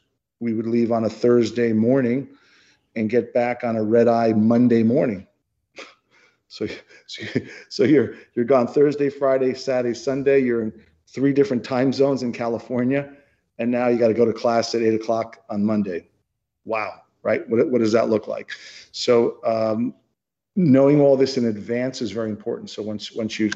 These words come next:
you start school, you gather a lot of information. That's one of the things that I made sure that, uh, m-, especially my international students knew, here's a schedule. We're training this many days a week.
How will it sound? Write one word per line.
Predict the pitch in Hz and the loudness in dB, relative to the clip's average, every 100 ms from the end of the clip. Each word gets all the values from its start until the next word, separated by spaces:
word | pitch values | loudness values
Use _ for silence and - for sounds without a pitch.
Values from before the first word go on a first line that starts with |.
| - _ | -8 _
you | 107 | -10
start | 101 - 123 135 - | -8 0 2 2 -2
school, | - 113 110 110 - - _ _ | -6 0 2 0 -4 -20 _ _
you | 113 | -2
gather | 104 113 113 | 4 4 4
a | |
lot | 107 104 | 4 2
of | 101 | 0
information. | 98 104 101 104 | -4 -6 -6 -8
That's | 101 | -2
one | 117 | -2
of | 113 | 0
the | |
things | 110 110 | 0 0
that | |
I | 110 | 0
made | 107 107 | 0 -2
sure | - 117 | -2 -2
that, | 107 107 - _ | 0 0 -4 _
uh, | 98 101 - - - | -8 -6 -10 -12 -14
m-, | - - | -12 -8
especially | - 120 120 | -4 -2 0
my | |
international | 110 110 107 107 110 | 0 0 -2 -4 -6
students | - 113 110 - | -2 0 0 2
knew, | 117 113 113 - - | 2 2 0 -14 -4
here's | 131 131 | 2 4
a | 135 | 4
schedule. | - 147 143 139 139 | 2 2 4 6 4
We're | 139 | 2
training | 113 - 120 113 110 | -2 -2 -2 0 -2
this | 113 | -4
many | 135 131 | -2 0
days | 127 127 120 | 2 2 2
a | |
week. | 120 127 123 | 0 -2 -4